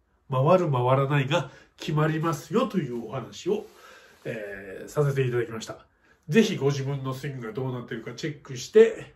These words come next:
えー、で、あとはね、今私がやったような、えー、シャドースイングだったり、ボールを後ろに置いてやったりということをやって、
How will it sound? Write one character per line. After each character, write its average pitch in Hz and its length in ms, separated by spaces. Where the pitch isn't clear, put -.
え 139 80
ー、 - 20
で、 135 100
あ 135 100
と 131 80
は 113 80
ね、 175 260
今 139 100
私 123 200
が 135 100
や - 20
っ 117 60
た 143 120
よ 139 160
う 139 40
な、 185 260
え 143 800
ー、 - 60
シ - 180
ャ 135 60
ド 139 80
ー - 20
ス 151 140
イ - 20
ン 156 40
グ 170 60
だ 139 100
っ 127 40
た - 80
り、 120 120
ボ 127 200
ー 135 40
ル 131 80
を 123 40
後 120 160
ろ 131 100
に 131 100
置 127 100
い - 20
て 131 80
や 120 80
っ 117 60
た - 160
り 123 80
と - 100
い 143 40
う 143 80
こ 151 100
と 147 100
を 123 80
や 113 120
っ - 20
て、 185 360